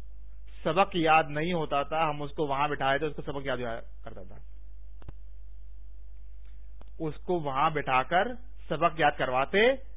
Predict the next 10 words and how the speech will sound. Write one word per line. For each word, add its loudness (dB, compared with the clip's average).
تو 6
اس 4
کو 0
سبق 4
یاد 6
ہوا 6
کرتا 0
تھا۔ -4
یہ 2
بنیاد 0